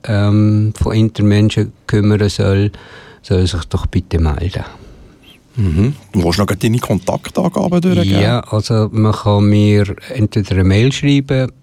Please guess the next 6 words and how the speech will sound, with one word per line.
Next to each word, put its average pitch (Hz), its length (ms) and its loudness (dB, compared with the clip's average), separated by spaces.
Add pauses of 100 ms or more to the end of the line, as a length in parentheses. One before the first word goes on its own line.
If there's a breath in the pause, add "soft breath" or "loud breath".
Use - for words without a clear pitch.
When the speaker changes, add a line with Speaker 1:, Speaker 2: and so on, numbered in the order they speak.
Speaker 1:
an 98 500 2 (100)
urs 113 340 0 (120)
punkt - 520 -4 (100)
sager 101 580 0 (220)
at - 500 -6 (120)
s - 540 -4